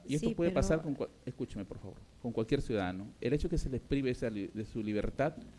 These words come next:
Speaker 1: no quiere decir que se les va a privar del derecho a la salud. Y si ustedes tuvieran algún tipo de afectación o emergencia, también el señor fiscal garantizará para que ustedes puedan ser atendidos en un centro hospitalario o por un médico,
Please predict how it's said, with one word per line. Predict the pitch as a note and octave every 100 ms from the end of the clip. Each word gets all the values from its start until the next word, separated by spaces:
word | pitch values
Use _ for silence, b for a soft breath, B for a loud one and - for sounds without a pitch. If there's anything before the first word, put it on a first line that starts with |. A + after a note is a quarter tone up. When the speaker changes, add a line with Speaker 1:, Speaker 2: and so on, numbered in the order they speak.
| -
Speaker 1:
no | A#2+
quiere | A#2+ C3
decir | A#2+ C3+
que | C3+
se | B2
les | G#2+
va | A#2+
a | A#2+
privar | A#2+ A#2 B2+
del | A#2 G2+
derecho | G2+ G#2 A2+
a |
la | G2+
salud. | G2 F#2 G2+ G2+ - - - - -
Y |
si | A2+ A#2
ustedes | - C#3+ D3
tuvieran | A#2+ B2 A#2
algún | G2+ A2+
tipo | C3 A#2+ G#2+
de |
afectación | G2+ A2 - G2+ - A#2+
o | A2
emergencia, | G2+ G2 C3+ C3 - A#2+
también | A2+ A2 A2+
el |
señor | - A2 A2
fiscal | C3 - C3+ B2+ B B B
garantizará | G#2+ G#2+ G#2 A2 - G#2 B2 B2
para | G#2
que | G2+
ustedes | G2+ A#2
puedan | - A#2 A2
ser | A2+ A2+
atendidos | A2 G#2 A#2 A2+ G#2+
en |
un | G#2+
centro | G#2 A2 A2
hospitalario | A2 A2+ G#2+ A#2+ B2 A2+
o | A2
por | G2 G#2+
un | A2+
médico, | A2+ A#2+ A#2 A#2+